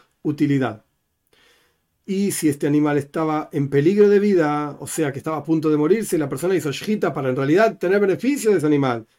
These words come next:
entonces está prohibido ese cuchillo, porque el cuchillo está arreglando, reparando algo, realmente lo está haciendo útil, no servía ni para criar,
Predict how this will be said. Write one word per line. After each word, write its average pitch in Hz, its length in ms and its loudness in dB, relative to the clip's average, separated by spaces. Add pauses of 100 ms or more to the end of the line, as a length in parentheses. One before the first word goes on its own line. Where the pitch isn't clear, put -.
(100)
entonces 180 340 0
está 170 200 -4
prohibido 165 560 2
ese 135 180 -6
cuchillo, 190 440 -4
porque 151 160 -2
el 147 80 0
cuchillo 175 320 -4
está 180 220 -2
arreglando, 160 760 0
reparando 165 520 0
algo, 147 440 2
realmente 160 320 -2
lo 165 80 0
está 151 100 -6
haciendo 156 260 0
útil, 202 340 0
no 156 80 -4
servía 170 280 0
ni 196 100 4
para 165 180 -4
criar, 190 420 0